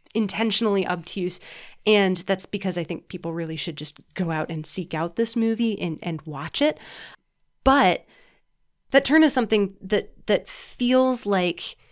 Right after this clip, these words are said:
it's the only thing that could have happened at the end of the story, and it's the perfect capper, but it's also not something that I would have predicted in the moment, if that makes sense. And I think that's the case for a lot of the other occurrences in this movie, because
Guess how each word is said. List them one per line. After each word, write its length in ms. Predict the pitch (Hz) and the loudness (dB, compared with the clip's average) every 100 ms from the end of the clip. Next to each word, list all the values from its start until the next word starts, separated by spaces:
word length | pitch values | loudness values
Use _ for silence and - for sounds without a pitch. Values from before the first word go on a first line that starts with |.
| _ _ _ _ _ _ _ | _ _ _ _ _ _ _
it's 200 | 233 - | -2 0
the 140 | 233 | -2
only 360 | 202 214 214 190 | 0 0 0 -2
thing 320 | - 202 185 | -2 -2 -2
that 200 | 180 - | -4 -10
could 220 | - 208 | -6 -4
have 140 | 190 190 | -2 -4
happened 360 | 160 - 196 | -10 -6 -4
at 100 | 190 | -2
the 100 | 196 | -2
end 120 | 196 | -2
of 60 | 190 | -2
the 100 | 190 | -2
story, 280 | 190 202 185 | -4 -4 -4
and 80 | 175 | -4
it's 140 | - | -8
the 40 | |
perfect 420 | - - 160 - - | -12 -12 -12 -12 -10
capper, 360 | 165 156 196 | -8 -4 -4
but 120 | 196 | -2
it's 140 | 185 180 | -2 -4
also 300 | 175 175 202 | -6 -4 -4
not 260 | 180 175 | -4 -6
something 360 | - 175 170 165 | -6 -8 -8 -6
that 140 | 165 | -6
I 80 | 160 | -6
would 220 | 156 160 | -6 -6
have 220 | 147 160 - | -6 -10 -10
predicted 580 | - 147 147 - 156 | -10 -8 -10 -8 -8
in 120 | 156 147 | -8 -10
the 100 | - | -10
moment, 420 | - - 104 - | -8 -8 -8 -10
if 80 | - | -10
that 200 | - - | -10 -8
makes 340 | - - - | -12 -12 -10
sense. 300 | - 113 - - - - | -6 -6 -6 -8 -12 -4
And 100 | - | 2
I 80 | 269 | 4
think 180 | 269 370 | 4 4
that's 140 | 294 | 2
the 80 | - | 0
case 320 | 190 190 190 | -4 -4 -4
for 420 | - 196 185 175 165 | -4 -2 -2 -2 -2
a 80 | 185 | -2
lot 360 | 180 175 175 | -2 -2 -2
of 120 | 180 160 | -2 -4
the 160 | 175 | -6
other 320 | 170 165 165 | -6 -4 -4
occurrences 1120 | - - - - 214 202 190 - 175 165 160 - _ | -6 -10 -12 -10 -4 -2 -2 -2 -2 -4 -6 -10 _
in 260 | 202 190 | -4 -2
this 260 | 185 175 - | -2 -4 -6
movie, 540 | 175 175 170 175 175 | -6 -6 -6 -6 -8
because 480 | - 175 175 175 165 | -8 -12 -8 -6 -8